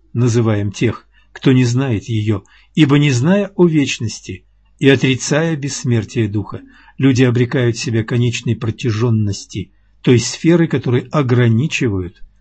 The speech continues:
свою жизнь. Каждый определяет размеры сферы своего существования в пространстве мыслью своею,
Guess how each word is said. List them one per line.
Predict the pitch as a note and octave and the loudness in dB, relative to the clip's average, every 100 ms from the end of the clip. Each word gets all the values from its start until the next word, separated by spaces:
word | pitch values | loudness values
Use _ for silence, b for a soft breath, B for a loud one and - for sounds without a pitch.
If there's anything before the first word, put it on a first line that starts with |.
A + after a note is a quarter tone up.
| - | -14
свою | - A#2 G2+ G#2+ | -6 -4 -2 -4
жизнь. | G2 F2+ - _ _ _ _ _ _ _ _ _ _ _ _ _ _ _ _ _ _ | -6 -10 -14 _ _ _ _ _ _ _ _ _ _ _ _ _ _ _ _ _ _
Каждый | - D#3+ A#2 C3+ | 2 4 4 2
определяет | B2+ C3 C3 C3+ B2 B2+ | 2 0 2 2 0 0
размеры | A#2+ A#2 B2 A2 | 0 0 0 0
сферы | - C3 A#2 G2+ | -2 -4 -2 -2
своего | - A#2 A2 A2+ G2+ _ _ | -2 -2 0 -2 -4 _ _
существования | - D#3+ A#2 B2+ - A#2+ A2 E3+ C3 F#2+ | -4 -2 0 -4 -4 -2 0 0 0 -6
в | - | -6
пространстве | A#2 A#2 - A2+ F#2+ - A#2 | -4 -2 -2 -4 -4 -4 0
мыслью | A#2+ C3 A2+ - A2 G2+ G2+ _ | 2 2 0 -2 -6 -6 -8 _
своею, | - - G#2+ G2 G2+ F#2+ F#2 | -18 -6 -4 -2 -2 -4 -6